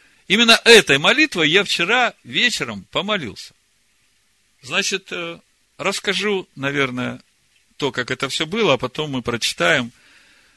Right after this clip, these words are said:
чтобы вы понимали, насколько важно то, что там написано. Я это откровение уже получил в четверг, и мне же надо самому всё проверить,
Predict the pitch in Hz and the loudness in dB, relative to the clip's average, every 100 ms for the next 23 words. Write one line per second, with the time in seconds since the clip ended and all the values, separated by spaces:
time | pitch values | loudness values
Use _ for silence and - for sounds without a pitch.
0 | _ _ _ _ 123 - - 120 117 131 | _ _ _ _ -12 -10 -8 -8 -6 -4
1 | 120 - _ _ _ _ _ 107 113 123 | -4 -8 _ _ _ _ _ -6 -4 0
2 | 175 147 110 113 - 123 117 117 117 113 | 0 0 -2 -8 -6 -6 -4 -4 -4 -6
3 | - 170 - - - 120 117 - 98 - | -8 -10 -10 -10 -8 -6 -6 -10 -12 -14
4 | - _ _ _ _ _ _ _ _ _ | -16 _ _ _ _ _ _ _ _ _
5 | _ _ _ - 185 185 156 139 - 139 | _ _ _ -2 4 4 4 0 0 0
6 | 147 147 120 110 110 113 117 - 110 104 | 2 0 -2 -4 -4 -4 -4 -2 -4 -4
7 | 156 180 233 220 - - _ _ _ _ | -4 -2 0 0 -4 -20 _ _ _ _
8 | _ _ _ _ - 139 139 135 131 _ | _ _ _ _ -8 -2 0 -2 -6 _
9 | _ - 113 117 131 139 135 - 165 196 | _ -8 -6 -4 -2 0 0 -2 -4 -2
10 | 262 269 - 151 131 127 165 254 185 147 | -2 -2 -2 0 2 4 4 4 4 2